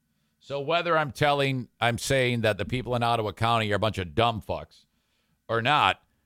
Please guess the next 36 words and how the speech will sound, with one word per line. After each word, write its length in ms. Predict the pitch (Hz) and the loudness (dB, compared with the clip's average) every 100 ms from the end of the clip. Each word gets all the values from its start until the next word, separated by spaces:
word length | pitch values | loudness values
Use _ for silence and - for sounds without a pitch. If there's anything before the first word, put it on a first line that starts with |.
| _ | _
it 120 | 104 | -2
doesn't 280 | 123 165 135 | 0 0 2
matter 280 | 143 139 123 | 2 4 2
as 140 | 110 | 2
long 220 | 131 170 160 | 2 0 2
as 100 | 120 | 0
I'm 140 | 131 | 0
getting 320 | 110 131 123 | 0 -2 -4
some 240 | - 139 120 | -4 -4 0
type 280 | 131 127 | 0 2
of 120 | 98 95 | 0 -2
reaction 680 | 104 107 117 107 - 110 | 0 2 2 0 -4 0
that 220 | 98 98 _ - | 0 0 _ -6
makes 260 | 151 127 - | -4 -4 -6
you 100 | 131 | -4
laugh. 440 | 131 135 90 60 _ _ _ | 0 0 0 -6 _ _ _
It 160 | 117 - | -12 -6
should 160 | 151 | -2
all 240 | 156 180 190 | 2 2 2
be 140 | 165 | 0
taken 640 | 160 - 151 - 117 104 104 _ _ _ _ - | 0 0 0 0 0 0 -2 _ _ _ _ -2
with 160 | 123 | 0
a 100 | 135 | 0
huge 640 | - - 196 214 214 127 | -2 -2 0 2 0 -2
grain 320 | 92 151 151 135 | 0 0 0 -2
of 120 | 92 | -6
salt. 420 | - 123 95 80 | -6 -4 -4 -2
I 120 | 107 | -2
don't 200 | 143 143 | 0 -2
claim 300 | - 139 139 | -2 -2 0
to 40 | 127 | 0
be 140 | 120 | 0
an 80 | 110 | 2
expert 400 | 120 - - 120 | 0 -2 -2 -2
in 120 | 101 107 | 0 0
anything. 420 | 117 90 69 | -2 -6 -12